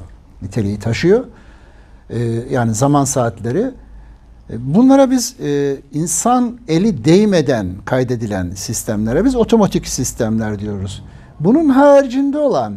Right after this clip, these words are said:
manuel, elle yazılan bir borç alacak defterine ya da bir telefon fihristine insanların, e, kaydetmesi sonucuna da biz otomatik olmayan yöntemler, diğer yöntem diyoruz. Bu şekilde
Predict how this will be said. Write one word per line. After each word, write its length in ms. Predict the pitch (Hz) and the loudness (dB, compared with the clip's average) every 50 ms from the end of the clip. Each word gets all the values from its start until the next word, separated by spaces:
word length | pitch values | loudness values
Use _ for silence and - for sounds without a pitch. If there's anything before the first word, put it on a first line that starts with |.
| 107 | -8
manuel, 520 | 120 135 165 190 226 262 254 214 165 139 131 - | -8 -6 -4 -2 0 0 2 2 0 0 0 2
elle 300 | 185 214 233 226 202 190 | 2 2 4 4 2 4
yazılan 680 | 180 175 160 143 147 151 139 131 123 107 98 110 139 | 4 2 2 2 0 0 0 0 0 0 -2 -2 -2
bir 320 | 165 175 170 175 - 147 | -2 -2 -2 -4 -6 -4
borç 240 | 151 170 175 160 - | -4 -2 -2 -2 -2
alacak 440 | 156 156 165 160 156 190 185 - - | 0 0 2 2 2 2 0 0 0
defterine 500 | 151 139 127 - - 113 98 98 101 101 | 0 0 0 -2 -6 -6 -6 -6 -6 -4
ya 140 | 110 127 131 | -4 -2 -2
da 120 | 151 147 | 0 0
bir 100 | 175 165 | -2 -4
telefon 520 | - - 147 139 143 139 127 196 240 247 | -2 0 0 2 2 2 2 0 0 0
fihristine 800 | 208 - 175 147 131 147 143 - - - 151 139 131 110 90 - - - - - - - - - - - _ _ | 0 0 0 2 2 2 0 -2 -2 -2 0 0 0 0 -4 -6 -12 -20 -20 -20 -20 -20 -20 -20 -20 -20 _ _
insanların, 840 | 131 127 123 117 - - 151 147 147 151 156 156 185 190 156 117 92 - - - - - - - _ _ _ - | -6 -6 -4 -4 -4 -4 -2 0 2 2 2 4 4 2 2 0 -4 -8 -16 -20 -20 -20 -20 -20 _ _ _ -10
e, 680 | 123 120 123 117 117 117 113 113 113 113 113 113 110 110 | -6 -6 -4 -4 -4 -4 -4 -4 -4 -4 -4 -4 -6 -6
kaydetmesi 680 | - - 117 113 120 110 135 131 131 139 139 147 - 214 | -2 0 0 0 2 2 0 0 0 0 -2 0 -2 -2
sonucuna 440 | - - 147 135 127 113 120 123 131 | -2 0 0 0 0 0 -2 -2 0
da 160 | 196 214 196 | 0 0 0
biz 220 | 202 202 - - | -2 -2 -4 -4
otomatik 480 | - 156 - 190 185 190 185 190 196 190 | -6 -4 -2 0 0 0 0 0 0 2
olmayan 440 | 185 185 175 156 143 135 139 135 131 | 4 4 4 4 2 0 0 0 0
yöntemler, 680 | 127 127 127 123 113 - 120 110 107 101 95 92 95 101 | 0 0 0 -2 -2 -2 -2 -2 -2 -2 -2 -4 -2 0
diğer 220 | 139 156 156 143 | 2 4 4 4
yöntem 440 | 139 135 123 120 110 - 123 113 104 | 2 0 -2 -2 -4 -4 -4 -4 -4
diyoruz. 260 | 92 98 92 90 95 107 | -6 -8 -8 -8 -10 -10
Bu 220 | 156 196 254 302 | -6 -4 -4 -2
şekilde 580 | 277 - 277 202 - 151 127 110 92 98 92 - | -2 -2 -2 -2 -2 -4 -4 -4 -4 -6 -6 -6